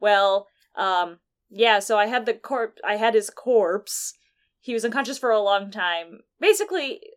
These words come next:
he's like, "Yeah, he wasn't dead, but if he didn't wake up soon, he was definitely going to be dead." Uh, but he, the cr-, so the crew moved him to a different room,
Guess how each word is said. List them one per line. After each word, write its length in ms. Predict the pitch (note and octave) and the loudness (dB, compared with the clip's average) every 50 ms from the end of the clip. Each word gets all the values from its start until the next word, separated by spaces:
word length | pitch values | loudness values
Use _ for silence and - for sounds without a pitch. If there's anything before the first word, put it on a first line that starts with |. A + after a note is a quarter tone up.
| _ _ _ _ _ _ _ _ _ | _ _ _ _ _ _ _ _ _
he's 200 | - A#3+ C4+ A3+ | -12 -10 -6 -4
like, 160 | B3+ B3 A#3 A#3+ | -2 -2 0 0
"Yeah, 140 | C4+ C4 | 0 0
he 100 | C4 C4+ C4+ | -2 -2 -2
wasn't 360 | A#3+ C#4+ D4 C#4+ D4+ C4 A3+ | 0 0 0 0 0 -6 -2
dead, 360 | A#3+ A#3 A3 G#3+ G#3+ G#3+ - _ - | 0 2 4 4 2 0 -2 _ -6
but 100 | - G#3+ | -6 -4
if 60 | A3 | -4
he 80 | - C4 | -4 -6
didn't 240 | - - D#4+ D#4+ A#3 | -4 -4 -4 0 2
wake 160 | A#3 A3 A3 | 2 2 2
up 100 | A3 G#3+ | 2 0
soon, 220 | - - G#3 F#3+ | 2 0 -2 -2
he 80 | F#3 G3+ | -2 -6
was 180 | E3+ F#3 F#3+ - | -6 -6 -6 -2
definitely 380 | - G#3 G#3 G#3 F#3+ F#3+ F3+ | -2 -2 -2 -2 -4 -8 -8
going 260 | F3 F#3 F#3 F3+ E3+ E3+ | -8 -8 -10 -10 -10 -12
to 120 | - E3+ _ - | -16 -18 _ -16
be 160 | E3+ F3+ F#3+ | -14 -12 -10
dead." 460 | F3+ - B3+ B3 B3+ C4 B3 D4 C#4+ _ _ _ _ _ _ _ _ _ _ _ _ _ _ _ _ _ _ _ _ - | -8 -6 -4 -4 -4 -4 -6 -8 -14 _ _ _ _ _ _ _ _ _ _ _ _ _ _ _ _ _ _ _ _ -6
Uh, 240 | G#3 G3 F#3 F3 F3 | -4 -2 0 0 0
but 240 | E3+ - G#3 F#3+ - | -2 -2 -2 -4 -2
he, 100 | F#3+ G3+ | -4 -8
the 140 | - G#3 G3 | -8 -10 -8
cr-, 200 | - - A3+ - | -8 -6 -6 -6
so 120 | - A#3 A3 | -4 -4 -4
the 80 | G#3+ | -4
crew 220 | G#3 - D#4 D#4 C4+ | -4 -4 -4 -6 -4
moved 280 | C4 C4 C4 A3 - | -4 -4 -6 -4 -2
him 220 | B3 A3 G#3 F#3+ F#3+ | -2 -2 -2 -4 -6
to 160 | - - F#3+ | -8 -8 -6
a 40 | F#3+ | -4
different 340 | G#3 G#3+ G#3+ G3+ - - | -4 -4 -4 -6 -8 -8
room, 540 | F3 G3 G3 F#3 F3+ F3 E3+ D#3+ E3 E3 F3+ | -6 -6 -4 -4 -6 -8 -10 -12 -14 -18 _